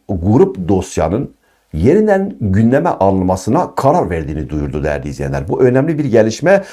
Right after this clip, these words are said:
Bakanlar Komitesi on yedi on dokuz Eylül tarihleri arasında yapacağı toplantıda Avrupa İnsan Hakları Derneği'nin aldığı, mahkemesinin aldığı bu kararları yeniden gözden geçirecek ve komite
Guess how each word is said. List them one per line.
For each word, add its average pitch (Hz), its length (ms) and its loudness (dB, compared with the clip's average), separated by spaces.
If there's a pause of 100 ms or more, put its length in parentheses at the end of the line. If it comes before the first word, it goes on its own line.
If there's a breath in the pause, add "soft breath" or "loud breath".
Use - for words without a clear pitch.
(180 loud breath)
Bakanlar 156 400 0
Komitesi 143 460 0
on 156 200 0
yedi 143 240 0
on 143 180 2
dokuz 139 240 -2
Eylül 131 320 2
tarihleri 85 400 0
arasında 90 360 0
yapacağı 92 360 -2
toplantıda 104 680 0 (420 loud breath)
Avrupa 135 280 4
İnsan 139 180 0
Hakları 135 480 0 (520)
Derneği'nin 101 800 2
aldığı, 127 580 4 (140 loud breath)
mahkemesinin 123 720 0
aldığı 110 600 2
bu - 160 -4
kararları 104 480 2
yeniden 107 520 0 (240 loud breath)
gözden 101 480 2
geçirecek 92 500 -2
ve 95 100 -2
komite 131 480 0